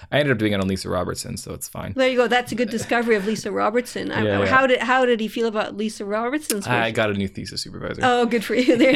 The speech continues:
Speaker 2: you go.
Speaker 1: <laughs>
Speaker 2: But, uh, so what made you choose that? Do you remember what we,
Speaker 1: The tennis
Speaker 2: what made
Speaker 1: court
Speaker 2: you
Speaker 1: oath?
Speaker 2: interested in that particular
Speaker 1: I
Speaker 2: work?
Speaker 1: th-, I think I hadn't, um, it was at a period of time where in my schooling, in my English literature schooling,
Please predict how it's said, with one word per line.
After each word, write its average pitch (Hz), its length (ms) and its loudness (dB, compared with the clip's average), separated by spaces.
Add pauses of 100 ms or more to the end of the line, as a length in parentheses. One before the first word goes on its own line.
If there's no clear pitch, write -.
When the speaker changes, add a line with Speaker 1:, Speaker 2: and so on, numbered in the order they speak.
Speaker 2:
you 277 100 4
go. 247 180 6 (160)
Speaker 1:
<laughs> - 140 -16
Speaker 2:
But, 294 240 2
uh, 254 300 0
so 285 160 -2
what 277 180 4
made 277 260 -4
you 240 120 -6
choose 269 380 -6
that? 185 280 -4
Do - 100 -10
you 226 120 0
remember 240 340 2
what 220 240 -2
we, 226 120 -2
Speaker 1:
The 214 80 -2
tennis 220 120 2
Speaker 2:
what - 140 2
made 156 100 4
Speaker 1:
court 185 140 4
Speaker 2:
you 226 80 2
Speaker 1:
oath? 220 40 2
Speaker 2:
interested 226 400 -6
in 196 100 -6
that 208 260 -8
particular 202 640 -6
Speaker 1:
I 135 60 2
Speaker 2:
work? 123 160 0
Speaker 1:
th-, - 180 -18
I 131 80 -2
think 165 300 -4
I 175 100 2
hadn't, 131 600 -2
um, 104 440 -4
it 117 60 -6
was 117 200 -4
at 131 100 0
a 165 80 -2
period 131 460 -4
of 117 140 -6
time 101 500 -2
where 98 200 -2
in 110 200 -6
my 110 200 -2
schooling, 120 800 -6
in 107 120 -6
my 101 140 -6
English 107 360 -8
literature 101 440 -6
schooling, 107 640 -8